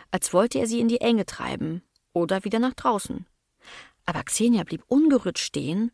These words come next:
und musterte ihn von oben bis unten. Er war einen Kopf größer als sie, braun gebrannt, mit dunklen Augen. „Kräftige Armmuskeln, die eine Frau beim Ficken sicher gut festhalten“,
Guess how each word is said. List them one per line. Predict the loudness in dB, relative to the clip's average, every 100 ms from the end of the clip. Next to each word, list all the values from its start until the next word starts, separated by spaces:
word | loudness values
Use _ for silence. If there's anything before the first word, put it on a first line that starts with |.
| _
und | -8 -6 -4
musterte | -2 -2 -4
ihn | -4 -4
von | -6 -4
oben | -2 0 2 2
bis | 0 -2
unten. | -4 -4 -8 -12 -12 _ _ _ _ _ _ _
Er | -2
war | 0 0
einen | 0
Kopf | 0 -6 0
größer | 4 4 0
als | -6 -4
sie, | -2 -2 -4 _ _ _ _ -12
braun | -8 -6 -6
gebrannt, | -8 -10 -6 -6 -6 _ _ _
mit | -4 0
dunklen | 2 2 0 -6
Augen. | -6 -10 -10 -12 _ _ _ _ _ _ _ -12
„Kräftige | -6 -6 -8 -8 -6 -4
Armmuskeln, | -4 -2 -2 -4 -4 -4 -4 -12 -20 _ -8
die | -4
eine | -4
Frau | -4 -4
beim | -4 -6
Ficken | -4 -2 -2
sicher | -2 -4 -6
gut | -6 -8
festhalten“, | -10 -10 -8 -6 -4 -4 -4